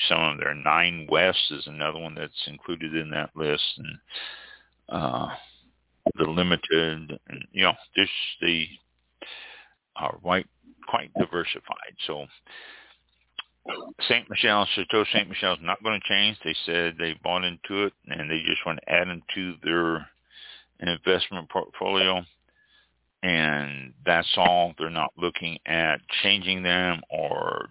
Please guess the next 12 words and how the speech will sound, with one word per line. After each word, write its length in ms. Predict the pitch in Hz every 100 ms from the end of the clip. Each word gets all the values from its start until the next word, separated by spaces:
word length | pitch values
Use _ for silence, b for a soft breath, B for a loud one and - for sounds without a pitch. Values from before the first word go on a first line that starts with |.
| -
doing 320 | 98 90 -
anything 560 | 107 104 98 92 90 -
other 360 | 82 85 85 78
than 360 | 80 78 78 80 - _ _ _ b b b b _ _ _ _ _ _ -
just 200 | 92 -
having 260 | 85 80 87
them 260 | 82 80 - - _
part 220 | - 78 80 -
of 340 | 78 73 73 - -
the 140 | 82 -
Sycamore 380 | - 78 76 -
Group. 180 | - -